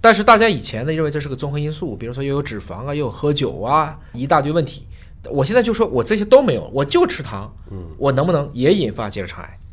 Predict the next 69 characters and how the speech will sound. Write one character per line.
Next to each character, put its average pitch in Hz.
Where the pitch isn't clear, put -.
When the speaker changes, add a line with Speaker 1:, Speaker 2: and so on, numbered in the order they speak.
Speaker 1:
这 151
就 123
是 113
一 104
个 104
很 110
有 110
意 107
思 98
的， 69
它 143
的 131
一 123
个 143
假 -
设。 -
Speaker 2:
这 226
项 208
研 135
究 202
呢， 165
是 180
由 175
美 117
国 104
的 123
贝 165
勒 147
医 151
学 170
院 165
和 107
威 185
尔 107
康 190
奈 196
尔 92
医 127
学 127
院 113
共 190
同 117
领 170
导 110
啊。 -
它 254
是 247
通 240
过 220
什 147
么 202
样 240
的 190
研 131
究 185
方 226
式， 165
最 147
终 139
给 117
出 -
这 127
样 120
的 110
一 101
个 113
结 85
论 165
呢？ -